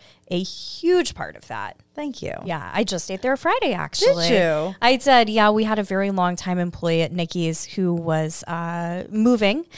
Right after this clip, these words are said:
Speaker 1: uh, moved on Sunday, and, uh, we took him out to a great dinner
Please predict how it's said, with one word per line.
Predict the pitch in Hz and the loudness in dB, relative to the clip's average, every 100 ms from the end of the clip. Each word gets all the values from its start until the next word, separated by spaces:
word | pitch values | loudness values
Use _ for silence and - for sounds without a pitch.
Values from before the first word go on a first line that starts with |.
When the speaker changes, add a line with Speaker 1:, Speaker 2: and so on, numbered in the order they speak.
| - - - | -18 -18 -8
Speaker 1:
uh, | - 180 | 0 2
moved | 185 190 196 - - - | 2 2 0 -6 -12 -6
on | 185 185 180 | -4 -4 -4
Sunday, | - - 185 180 180 247 - | -6 -4 -2 -2 -4 -6 -10
and, | 180 175 175 175 175 | -6 -4 -4 -6 -6
uh, | 175 | -4
we | 180 | -4
took | 185 196 | -4 -4
him | 185 | -4
out | 180 | -4
to | - 190 185 185 - | -4 -4 -2 -4 -6
a | 180 | -10
great | - 180 - | -6 -8 -6
dinner | - - - 196 | -8 -8 -8 -10